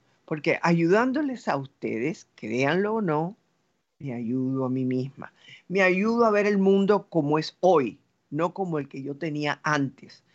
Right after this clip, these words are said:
Eh, yo puedo, com-, menos mal que yo soy el tipo de persona que vivo con los pies en la tierra, que hablo con mis nietos, que me doy cuenta como los de veintidós años piensan, como los de catorce años piensan, como los de treinta piensan, y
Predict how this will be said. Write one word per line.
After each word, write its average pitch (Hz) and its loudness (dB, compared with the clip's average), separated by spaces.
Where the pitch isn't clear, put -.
Eh, 131 -2
yo 175 2
puedo, 196 2
com-, 170 -4
menos 156 0
mal 185 0
que 180 -4
yo 165 -4
soy 165 -2
el 139 -4
tipo 165 -2
de 147 0
persona 147 -4
que 143 -2
vivo 156 2
con 147 0
los 131 -6
pies 143 0
en 151 0
la 143 2
tierra, 143 -2
que 143 2
hablo 170 2
con 180 -4
mis 170 -2
nietos, 160 -2
que - -10
me 135 -4
doy 156 2
cuenta 185 -2
como 165 -2
los 156 2
de 160 0
veintidós 143 0
años 160 0
piensan, 151 -8
como 135 -6
los 131 -2
de 139 -6
catorce 160 0
años 165 0
piensan, 160 -6
como 151 -4
los 143 0
de 143 2
treinta 165 0
piensan, 175 0
y 214 0